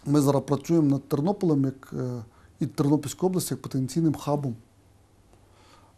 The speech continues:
Е, формуємо цілий пакет пропозицій по індустріальних парках.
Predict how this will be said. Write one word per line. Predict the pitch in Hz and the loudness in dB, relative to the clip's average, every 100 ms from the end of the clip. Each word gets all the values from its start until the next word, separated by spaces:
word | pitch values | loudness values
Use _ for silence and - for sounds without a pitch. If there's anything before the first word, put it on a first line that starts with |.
| - | -10
Е, | 127 123 113 | -8 -6 -4
формуємо | - 147 185 214 190 165 156 147 127 - - - | 0 2 4 4 2 4 4 4 0 -10 -20 -4
цілий | 175 175 | 2 2
пакет | 151 156 147 170 170 | 2 -2 -2 -2 -2
пропозицій | 147 - 127 196 180 139 | -8 -4 -2 -2 -4 -6
по | - 143 147 - | -6 -2 -2 0
індустріальних | 170 135 - 147 135 127 - | 0 0 -2 0 0 -2 -6
парках. | 135 - - | -8 -10 -12